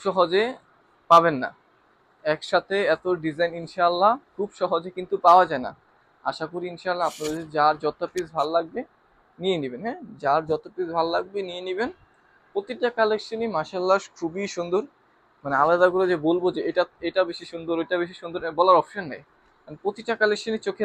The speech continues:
লাগার মতো আজকে, সব নতুন কালেকশন। এটা দেখেন কতটা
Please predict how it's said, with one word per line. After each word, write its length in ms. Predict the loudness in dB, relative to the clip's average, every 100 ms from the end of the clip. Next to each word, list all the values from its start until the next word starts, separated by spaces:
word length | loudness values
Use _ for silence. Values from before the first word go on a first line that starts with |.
| 4
লাগার 200 | 4 2
মতো 120 | -2 -4
আজকে, 200 | -6 -14 -20 _ _ _ _ _ -2
সব 100 | 0 -2
নতুন 180 | -4 -2
কালেকশন। 360 | -2 -2 -10 -20 -20 -20 -20 _ _ _ _ _ _ _
এটা 160 | -4 -4
দেখেন 180 | -4 -10 -14
কতটা 220 | -14 -14